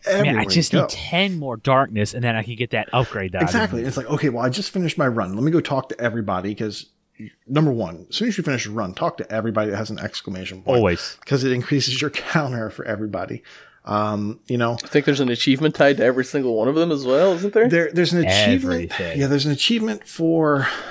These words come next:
Speaker 1: all kinds of s-, of these stat things. Um,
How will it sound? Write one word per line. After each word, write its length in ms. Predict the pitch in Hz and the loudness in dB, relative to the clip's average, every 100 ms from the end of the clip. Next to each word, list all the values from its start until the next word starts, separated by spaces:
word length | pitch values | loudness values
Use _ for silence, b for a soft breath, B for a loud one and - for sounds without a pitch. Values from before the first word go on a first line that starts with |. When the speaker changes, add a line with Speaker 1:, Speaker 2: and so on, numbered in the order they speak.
| B B B | B B B
Speaker 1:
all 220 | - 196 - | -4 -2 -2
kinds 460 | - 127 143 127 | -4 -2 0 0
of 80 | 110 | -2
s-, 180 | - - - | -4 -8 -8
of 300 | 117 104 123 107 | -6 0 0 0
these 200 | 110 - | 0 0
stat 420 | 98 117 120 - | 0 0 0 -4
things. 380 | 107 104 107 - | -6 -4 -6 -6
Um, 420 | 117 117 120 | -2 -2 -2